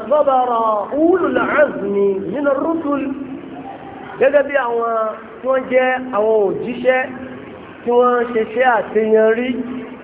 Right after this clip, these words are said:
àwọn aláníyàn gidi nínú àwọn òjíṣẹ́ Ọlọ́run, ẹni pé àwọn tán gbókùn nínú àwọn òjíṣẹ́ Ọlọ́run,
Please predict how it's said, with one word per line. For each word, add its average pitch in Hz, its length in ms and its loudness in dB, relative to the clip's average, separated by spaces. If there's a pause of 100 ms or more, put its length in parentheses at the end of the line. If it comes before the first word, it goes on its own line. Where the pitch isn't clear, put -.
(520)
àwọn 202 240 2
aláníyàn 233 680 2
gidi 196 440 -6 (640)
nínú 240 200 4
àwọn 208 220 4
òjíṣẹ́ 202 340 -2
Ọlọ́run, 214 360 4 (520)
ẹni 202 180 2
pé 196 80 2
àwọn 220 180 4
tán 233 140 4
gbókùn 208 520 2 (1080)
nínú 233 200 2
àwọn 208 160 4
òjíṣẹ́ - 320 -2
Ọlọ́run, 214 360 2